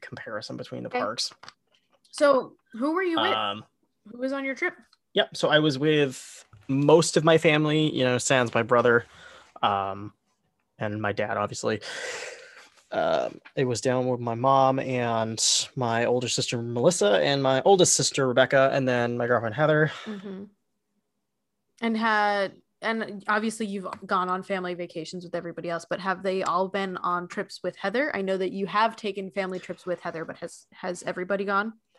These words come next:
Speaker 1: Right. So it was the first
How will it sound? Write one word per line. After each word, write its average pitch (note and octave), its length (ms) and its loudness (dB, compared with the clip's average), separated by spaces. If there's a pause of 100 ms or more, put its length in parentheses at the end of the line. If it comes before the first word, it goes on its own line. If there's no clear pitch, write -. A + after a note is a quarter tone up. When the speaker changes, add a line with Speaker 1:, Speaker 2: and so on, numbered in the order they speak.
(400)
Speaker 1:
Right. G#2+ 360 -2 (520)
So D#3 220 8
it E3 120 6
was E3 140 4
the E3 80 2
first - 680 4